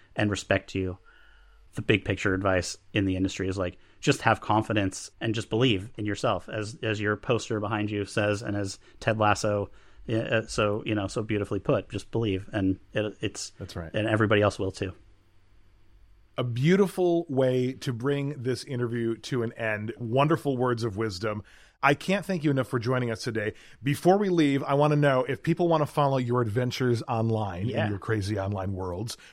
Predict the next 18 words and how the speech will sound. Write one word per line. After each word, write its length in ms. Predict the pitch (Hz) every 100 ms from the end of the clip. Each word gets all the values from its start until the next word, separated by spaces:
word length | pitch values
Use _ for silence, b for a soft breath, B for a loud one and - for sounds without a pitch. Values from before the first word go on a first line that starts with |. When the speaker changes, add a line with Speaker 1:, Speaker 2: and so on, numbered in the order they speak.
| B
Speaker 2:
where 280 | 101 117 156
can 140 | 156 135
they 100 | 123
do 160 | 107
so? 160 | 120 -
Speaker 1:
I, 60 | 117
I 20 |
love 220 | 120 131
a 60 | 135
good 180 | 127 123
plug. 340 | - 110 104
Um, 360 | 135 113 110 117
I 200 | 117 123
am 140 | 117 -
at 340 | 117 117 - -
the 400 | 117 101 123 131
Mansfield 800 | 127 117 113 123 - 156 156 165 - 110
on 400 | 117 104 101